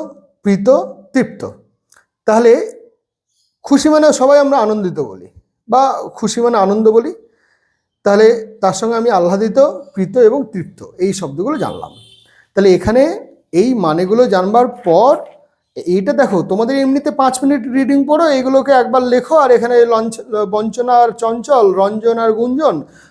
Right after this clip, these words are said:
ঝঞ্ঝাট ঝঞ্ঝাট, খালি এটুকু লিখে দাও। কিন্তু সেটুকু লেখার থেকে দেখো, আমি যেমন করে বললাম, অর্থগুলো লিখলে,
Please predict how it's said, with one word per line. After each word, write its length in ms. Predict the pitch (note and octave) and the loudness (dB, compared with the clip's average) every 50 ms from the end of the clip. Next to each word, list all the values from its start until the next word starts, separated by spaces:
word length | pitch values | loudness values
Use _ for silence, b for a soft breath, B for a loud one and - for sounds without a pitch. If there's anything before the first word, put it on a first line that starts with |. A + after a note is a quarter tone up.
| b - F3 | b -8 -4
ঝঞ্ঝাট 580 | D#3 F#3 G#3+ A3 A3+ G#3 A3 A#3 A#3 A3 D3+ | 0 0 2 2 2 2 2 2 0 0 -2
ঝঞ্ঝাট, 440 | - G3+ G3 F3 D3+ D#3 D#3 - - | -4 -6 -6 -4 -4 -6 -6 -8 -8
খালি 220 | - G#3 A#3+ B3 | -10 -8 -6 -6
এটুকু 240 | A#3+ A#3 C4+ A#3 C4 | -6 -8 -8 -8 -8
লিখে 200 | B3+ A#3+ - F3+ | -8 -6 -6 -8
দাও। 220 | D#3 A2 F2 - b b b b b b b b _ | -8 -10 -10 -12 b b b b b b b b _
কিন্তু 220 | A#3 A3+ A3 C4+ | -2 0 2 2
সেটুকু 340 | - - A#3 A3+ B3+ A#3 C4 | 2 0 0 -2 0 0 0
লেখার 280 | C4 C4 B3 B3 A#3+ B3 | 0 2 2 0 -2 0
থেকে 160 | C4 C4 C4+ | 0 0 2
দেখো, 360 | B3+ B3 B3+ - F4 F4 b b b b b b | 2 2 0 0 -4 -8 b b b b b b
আমি 200 | G#3 G3+ A#3 A#3 | -2 0 2 2
যেমন 220 | A#3 A#3 A#3 A#3+ | 2 2 2 2
করে 120 | - B3 A#3+ | 2 4 4
বললাম, 260 | A#3+ A#3 A#3 A3+ A3 | 4 4 2 2 2
অর্থগুলো 460 | G#3+ G#3+ G#3+ A3 - A#3 A#3 A#3 A3+ | 2 0 0 -2 -4 -6 -2 0 0
লিখলে, 480 | A3+ A3 G#3 G3+ G#3 A3 G#3 G#3 G#3 | 0 0 -2 -4 -2 2 2 2 2